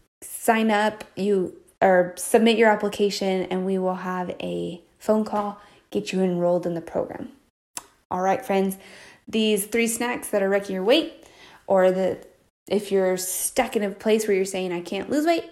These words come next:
look at these snacks, dive into it, try to figure it out on your own, or join a program where it's all laid out clearly for you so you understand how food can serve you.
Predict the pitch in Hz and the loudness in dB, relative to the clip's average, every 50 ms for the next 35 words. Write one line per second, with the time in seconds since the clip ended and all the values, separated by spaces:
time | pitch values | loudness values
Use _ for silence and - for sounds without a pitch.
0 | - _ - _ - - - - - - _ _ - - - 185 190 214 262 254 | -18 _ -20 _ -20 -20 -18 -20 -20 -20 _ _ -14 -10 -4 0 4 4 4 4
1 | 269 311 285 285 262 262 262 - - 254 233 226 226 214 - - - - - - | 2 0 0 0 0 0 0 -2 -4 -4 -2 -2 -2 -4 -6 -8 -14 -14 -16 -16
2 | - _ _ - - - _ _ _ _ _ _ _ _ _ _ - - 214 226 | -20 _ _ -20 -20 -20 _ _ _ _ _ _ _ _ _ _ -4 -2 0 2
3 | 247 269 254 254 233 226 226 226 233 226 220 220 220 208 - - - - _ _ | 2 4 4 4 2 2 0 0 0 2 2 2 0 -2 -4 -8 -16 -20 _ _
4 | _ _ - - 247 254 262 262 254 254 247 233 240 233 226 220 220 214 214 208 | _ _ -8 -2 0 2 2 2 2 2 2 4 4 6 6 4 4 4 4 2
5 | 202 208 - - - - - - - 196 190 180 - - - 240 247 233 233 233 | 2 0 -2 -6 -16 -18 -8 -4 -2 -2 0 -2 -2 -2 0 2 2 2 2 0
6 | 226 220 - - - _ _ - - 285 294 294 294 285 285 294 - - _ _ | -2 -4 -6 -10 -16 _ _ 2 4 6 6 6 6 4 2 -2 -8 -18 _ _
7 | _ _ _ _ _ _ _ _ _ - 196 226 214 220 220 220 214 214 - - | _ _ _ _ _ _ _ _ _ -8 -4 0 2 2 2 0 -2 -2 -2 0
8 | 220 208 202 202 196 190 190 185 185 190 190 185 185 180 180 180 175 - - _ | 0 0 0 0 -2 0 0 0 -2 -2 -4 -2 -2 -2 -4 -4 -6 -10 -14 _
9 | _ _ - 185 - - - 170 185 180 180 180 175 175 175 170 147 147 - - | _ _ -12 -12 -8 -4 -2 -2 0 0 0 0 0 0 0 0 -2 -4 -8 -10
10 | - 185 175 175 175 175 175 - - 170 160 156 156 165 - - - 190 185 185 | -8 -6 -6 -4 -4 -4 -6 -4 -4 -6 -4 -4 -6 -8 -10 -10 -8 -8 -8 -6
11 | 175 175 170 170 170 170 - - - 170 160 160 175 - - 170 170 175 175 - | -6 -6 -6 -6 -8 -10 -10 -10 -8 -10 -10 -10 -12 -10 -6 -6 -6 -6 -6 -4
12 | - 202 196 202 196 180 - - _ - - 254 262 247 247 - 185 180 180 170 | -2 0 0 0 -2 -4 -8 -16 _ -4 0 0 0 0 0 0 0 0 0 0
13 | 165 - - - - _ _ _ - 185 - - | -4 -8 -16 -20 -20 _ _ _ -6 -6 -6 -6